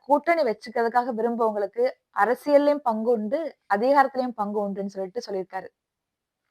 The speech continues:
இவர் வந்து க-, மொ-, ஒட்டுமொத்தமா பாத்தீங்கன்னா, எல்லா கட்சியினரையும் வச்சு செஞ்சிருக்காரு அப்படின்னு தான் சொல்லலாம். நீங்க ரெண்டாயிரத்தி இருபத்தாறுல தாவேக்கா வந்து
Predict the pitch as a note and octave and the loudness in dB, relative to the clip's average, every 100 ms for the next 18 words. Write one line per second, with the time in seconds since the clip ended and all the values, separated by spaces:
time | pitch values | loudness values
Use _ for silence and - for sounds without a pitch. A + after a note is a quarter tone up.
0 | _ _ _ _ _ _ _ _ B3 C4 | _ _ _ _ _ _ _ _ 2 2
1 | A#3+ G#3+ C#4 C#4+ - _ - G#3 A3 A3 | 2 0 -2 -2 -6 _ -8 -2 2 2
2 | A3 D#4 D4 D4 C#4+ C#4+ F#3+ G#3 G#3 A3 | 2 0 0 0 0 0 -6 -4 -4 -2
3 | B3+ A#3+ G3+ A#3 C4+ D4 - G#3 - A3 | -2 -4 -4 0 2 2 0 -6 -4 -6
4 | G3+ G#3 A3+ B3+ - G#3 G#3+ C#4 C#4+ G3+ | -2 -2 -4 -6 -10 -6 -6 -6 -8 -6
5 | G#3 G#3+ A3 G#3 F#3 G3+ A3 G3 G3 F#3+ | -4 -2 -2 -2 -4 -6 -6 -6 -8 -8
6 | - _ _ _ _ _ C4+ D#4+ D4 D4 | -16 _ _ _ _ _ -2 0 2 0
7 | - - _ A3 A#3 C#4+ D4 A#3 C4 - | -2 -10 _ -6 2 2 2 -2 -2 2
8 | A3 G#3 G#3+ G#3+ G#3+ A3 B3+ B3 B3 A3 | 2 2 -2 -2 2 2 2 2 -2 -2
9 | G3+ A3+ | -2 -2